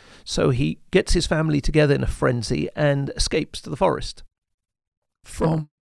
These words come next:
his vantage point in the granary,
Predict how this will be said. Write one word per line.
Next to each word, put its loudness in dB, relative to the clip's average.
his 4
vantage 0
point 0
in 0
the -2
granary, -6